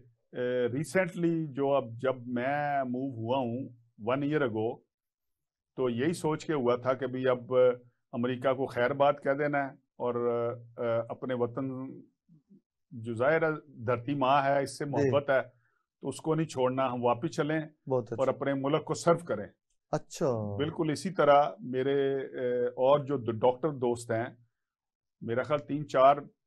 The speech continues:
Speaker 1: तो जिनको मैं, अ, मतलब, अ, नाम भी लूँगा।
Speaker 2: जी, जी।
Speaker 1: अ, डॉक्टर चौधरी हैं,
Speaker 2: जी।
Speaker 1: डॉक्टर उस्मान हैं,
Speaker 2: जी।
Speaker 1: एक और हैं, मतलब इस तरह इन लोगों ने यहाँ पे आके घर खरीद लिए, इन्होंने आपके यहाँ पे अपने बिजनेसेस बनाए,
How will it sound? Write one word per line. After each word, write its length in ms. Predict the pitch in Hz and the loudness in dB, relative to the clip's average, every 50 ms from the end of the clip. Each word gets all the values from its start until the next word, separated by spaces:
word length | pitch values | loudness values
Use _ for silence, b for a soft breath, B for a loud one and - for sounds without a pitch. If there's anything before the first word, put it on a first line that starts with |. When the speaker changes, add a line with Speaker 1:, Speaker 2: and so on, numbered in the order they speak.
| _ _ _ | _ _ _
Speaker 1:
तो 100 | 147 127 | -8 -6
जिनको 340 | 120 131 131 139 139 143 | -4 -4 -6 -4 -4 -2
मैं, 400 | 135 135 135 135 139 139 139 135 135 | -2 2 2 2 2 2 2 2 0
अ, 440 | 131 131 135 131 127 127 123 123 123 120 | -2 -2 -4 -4 -4 -2 -2 -2 -4 -6
मतलब, 500 | 123 123 123 120 120 120 127 123 117 123 | -8 -8 -6 -6 -6 -6 -6 -6 -2 0
अ, 460 | 123 123 123 120 120 - - 123 117 113 | 0 0 0 -2 -4 -4 -6 -6 -6 -6
नाम 320 | 113 113 120 123 127 139 139 | -4 -4 -2 -2 -2 -4 -4
भी 80 | 139 | -6
लूँगा। 520 | 135 123 131 131 127 127 131 135 143 - _ _ _ _ _ | -6 -6 -6 -6 -4 -2 -2 -2 -2 -4 _ _ _ _ _
Speaker 2:
जी, 140 | 131 131 131 | -4 -2 -2
जी। 120 | 120 110 107 | -2 -4 -8
Speaker 1:
अ, 320 | 104 - 127 127 123 123 | -8 -4 -2 -2 0 -2
डॉक्टर 360 | 117 113 123 120 120 - 139 | 0 0 0 -2 0 -2 -4
चौधरी 460 | 120 - 147 135 139 139 151 147 139 | -2 0 2 2 2 2 0 -2 -2
हैं, 540 | 120 120 120 120 120 120 117 113 113 117 - - - - _ - | -2 -2 -2 -2 -2 -2 -2 -4 -6 -10 -16 -20 -20 -20 _ -12
Speaker 2:
जी। 100 | - 120 | -2 0
Speaker 1:
डॉक्टर 280 | 123 123 110 104 139 135 | 0 0 2 0 -4 -4
उस्मान 600 | 131 - 143 - - 120 117 120 131 139 143 135 | -4 -6 -12 -8 -4 0 2 4 4 4 2 0
हैं, 400 | 120 123 120 120 120 117 113 113 117 - - - _ _ _ _ - | -4 -4 -2 -2 -2 -2 -4 -6 -12 -16 -20 -20 _ _ _ _ -10
Speaker 2:
जी। 160 | 113 110 135 | -6 -4 -4
Speaker 1:
एक 140 | 131 - 123 | -2 2 4
और 260 | 120 127 139 131 123 | 6 6 6 6 2
हैं, 220 | 127 127 123 127 | -2 -4 -4 -4
मतलब 220 | 131 127 123 143 139 | -6 -6 -4 -4 -6
इस 80 | 127 | -4
तरह 360 | - - 151 147 143 139 139 - _ _ _ _ _ - | -4 0 2 2 2 2 0 -6 _ _ _ _ _ -6
इन 80 | 147 | -4
लोगों 300 | 156 143 135 135 131 143 | 0 2 2 2 2 0
ने 100 | 143 147 | -2 -2
यहाँ 280 | 147 143 135 131 135 139 | -2 0 0 2 2 2
पे 180 | 131 139 143 | 0 0 2
आके 460 | 135 127 123 127 127 127 131 127 123 123 | 4 6 6 4 4 2 -2 -2 -2 -2
घर 200 | 117 127 127 123 | 0 0 0 0
खरीद 380 | - 139 127 123 120 117 117 | 0 0 0 0 0 0 -2
लिए, 560 | 120 117 120 120 120 120 120 120 120 120 120 | -2 -2 0 0 0 0 2 2 0 0 -2
इन्होंने 300 | 120 123 131 127 131 127 | -2 -4 -4 -4 -4 -2
आपके 400 | 127 120 123 120 120 127 127 123 | 0 0 0 -2 -2 -6 -6 -4
यहाँ 160 | 123 120 117 120 | -2 -2 -2 -2
पे 120 | 117 127 | -2 -2
अपने 260 | 117 113 117 120 123 | -4 -2 -4 -8 -8
बिजनेसेस 540 | 117 110 120 117 139 147 147 - - 147 131 | -4 -4 -4 -4 -2 -4 -4 -4 -6 -8 -8
बनाए, 480 | 117 117 117 110 110 110 110 113 117 | -4 -6 -2 0 0 0 0 0 -2